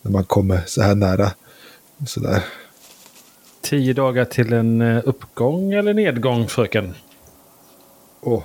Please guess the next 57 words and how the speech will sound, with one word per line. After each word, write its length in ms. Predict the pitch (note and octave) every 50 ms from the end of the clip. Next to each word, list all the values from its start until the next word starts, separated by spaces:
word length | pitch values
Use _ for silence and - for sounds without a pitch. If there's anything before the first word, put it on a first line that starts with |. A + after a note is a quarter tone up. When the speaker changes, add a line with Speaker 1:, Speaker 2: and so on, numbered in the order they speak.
| - -
Speaker 1:
eh, 140 | A#2 A2 G2+ G#2+ A2+
eh, 80 | A2+ G#2 G2+ - - A2 G#2+ G#2 G2+ F#2+ F#2
eh, 60 | F2+ F#2 G2 - -
vi, 200 | A2 A2 A2+ G#2+
vi 160 | G#2+ A#2 A#2
är 80 | A#2 A#2
väl 280 | A#2 B2 C3 C3 B2+
i 60 | B2
den 120 | A2+ A#2 G#2+
stora 260 | - - A2+ G#2+ G2+
nedgången 440 | G2+ G#2 G2+ G2+ G#2 G2+ G2 G2+ F#2
nu, 100 | F#2 F#2
men, 160 | G2+ A2 A2+
men 120 | A2+ A2
om 60 | A2 G#2+
tio 240 | - A#2 A#2+ A#2+
dagar 220 | A2+ G#2+ F#2+ F#2 G2+
kommer 260 | - - F#2 E2 F2+
uppgången, 480 | F#2+ - - - F#2 F2+ F#2 G2+ G2 F#2+
sådär. 340 | - G2+ F#2 - F#2+ - - - _ - - - - -
Speaker 2:
Ja, 420 | B2 C3 C3 C3+ C#3 C#3 C3 A#2+
ja, 220 | A2 F#2+ F2+ F2
ja. 220 | F2+ F2 E2+ E2+ F#2 - - A#2+ C3
Eh, 160 | C3+ D3 C#3+
det 100 | C3+ F3
här 140 | F3+ G3 G3
Jelaya, 640 | F#3 D#3+ G#3 F3+ E3+ E3+ G3 A#3 C4+ A#3 E3 C#3 C3+
vi 120 | C#3+ D#3
läste 320 | D#3 F3 F#3+ D#3 - - F3+
lite 140 | G3 E3+ -
grann 180 | E3+ D3+ C#3+ C#3+
om 280 | C#3 C#3 C#3 C3+ C3+
honom 540 | C3+ B2+ A#2+ A#2+ B2+ B2 A#2+ A2+ A2 A2 G#2
på 160 | - - A2
nätet. 440 | G#2+ A2 A2 G#2+ F#2+ - - - G#2+
Speaker 1:
Ja, 280 | F3 G#3 A3+ A#3+ G#3+ E3
Speaker 2:
Eh. 80 | E3+
Speaker 1:
ja, 120 | G3+ G#3 F#3
men 120 | F3+ F3
det 80 | F3+ F#3
är 40 | F3
han 140 | D#3+ E3+ E3
som 200 | - - D3+ D#3
har 60 | D#3
skapat, 580 | D3 - - E3 C3+ - - F3 - - - E3
eh, 440 | D3 C3+ C#3+ C#3 C3 C#3 C#3 B2 A#2
han, 120 | C3 B2+ B2 - - - - - - -
han 120 | - A2
hade 160 | A2+ A2 A2+
hittat 280 | A#2+ A#2+ - - A2+ -
någon 120 | A#2 A2
matematik 580 | A2 G#2+ - - A2+ A2+ A2+ - - A2+ A2+ -
som 80 | - G#2+
skapade 420 | - - A2+ G#2 - - A#2 A2+ G#2
de 80 | G#2 G2+
här 100 | G2+ G#2
mynten. 520 | G2+ G#2 G#2 G2+ G#2 - G#2+ G#2 G#2 G#2